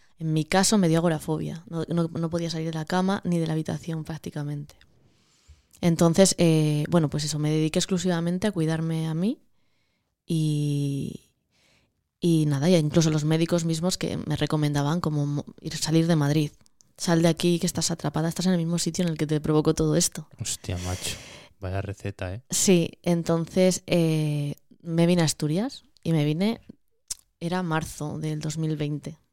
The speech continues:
Speaker 1: Una buena época y decisión para venirse.
Speaker 2: <laughs>
Speaker 1: Entonces decidí, digo, "Bueno, pues ahora que viene el buen tiempo".
Speaker 2: O sea, pero ya habías estado de baja en Madrid.
Speaker 1: Sí, ya llevaba desde septiembre del dos mil dieciocho, eh, que me dieron la baja.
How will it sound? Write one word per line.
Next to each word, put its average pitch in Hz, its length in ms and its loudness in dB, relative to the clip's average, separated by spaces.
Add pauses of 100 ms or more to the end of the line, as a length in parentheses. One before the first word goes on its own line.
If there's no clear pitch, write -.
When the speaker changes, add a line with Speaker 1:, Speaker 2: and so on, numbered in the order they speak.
(220)
Speaker 1:
Una 156 120 -6
buena 151 220 -2
época 151 340 -6
y 151 140 -4
decisión 147 560 -6
para - 240 -10
venirse. 156 400 -6
Speaker 2:
<laughs> - 1700 0
Speaker 1:
Entonces 214 500 2
decidí, 180 760 2 (240)
digo, 160 220 2
"Bueno, 160 200 2
pues 156 140 -6
ahora 185 100 0
que 190 80 -2
viene 190 140 0
el 185 60 0
buen 175 240 0
tiempo". 185 320 0
Speaker 2:
O - 20 0
sea, 135 100 4
pero 113 140 4
ya 117 60 6
habías 135 160 2
estado 147 200 2
de 135 60 6
baja 139 220 2
en 131 60 0
Madrid. 98 340 -2 (360)
Speaker 1:
Sí, - 280 2
ya 208 80 8
llevaba 233 340 6
desde 185 280 0
septiembre 196 520 -4
del 196 160 0
dos 165 140 -4
mil 175 160 -4
dieciocho, 170 540 -6 (1500)
eh, 156 420 -2
que 151 460 -4
me 151 120 -6
dieron 156 260 -4
la 147 80 -6
baja. 147 280 -12